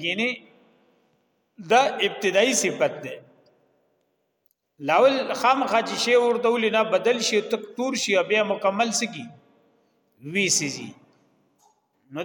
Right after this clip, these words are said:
دا الله تعالی بالترقی نه بیانوي، صرف د اور صفات بیانوي. دغه لومب-، رسته صفت ته او د مخکې صفت ته. لاول چې ورته ولي قران کې رستو ذکر دی.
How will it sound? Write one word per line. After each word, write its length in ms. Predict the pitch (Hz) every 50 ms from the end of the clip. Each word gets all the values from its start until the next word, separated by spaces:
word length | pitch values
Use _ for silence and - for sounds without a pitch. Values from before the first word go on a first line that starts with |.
| 190
دا 80 | 254 285 302 262
الله 240 | 233 226 220 214 208 214 220
تعالی 180 | 214 220 170 - - -
بالترقی 640 | 208 202 - - - 214 208 208 208 214 - 285 294
نه 120 | 330 302 285 226
بیانوي، 440 | 202 180 165 147 143 135 123 120 - - - - _ _ _ _ _ _ _ - -
صرف 360 | - - 262 285 285 254 277 -
د 40 | 208 202 226
اور 120 | 247 254 233 -
صفات 420 | - 202 185 - 214 214 220 214 220 180
بیانوي. 280 | 175 175 175 180 175 160 170
دغه 180 | 220 240 247 226 208
لومب-، 340 | 196 190 185 180 170 180 180 - 180 175 175 180
رسته 340 | 185 170 - - 233 262 302 262 220
صفت 280 | 302 - - 254 240 - -
ته 80 | 208
او 80 | 185 185 185
د 100 | 208 214 196 185
مخکې 340 | 175 151 - - - 196 185 156 147
صفت 280 | 160 135 127 131 120 _ -
ته. 120 | - - 127 151
لاول 280 | 170 196 247 254 262 247
چې 140 | 240 233
ورته 320 | 226 226 247 247 233 220 202
ولي 240 | 214 233 269 339 381 - _ _ _ _ _ _ _ _ _ _ -
قران 340 | 180 185 202 233 262 247 220 -
کې 80 | 190 185 185
رستو 260 | 180 - - 170 160 151 147
ذکر 280 | 151 139 147 143 - 123
دی. 80 | 120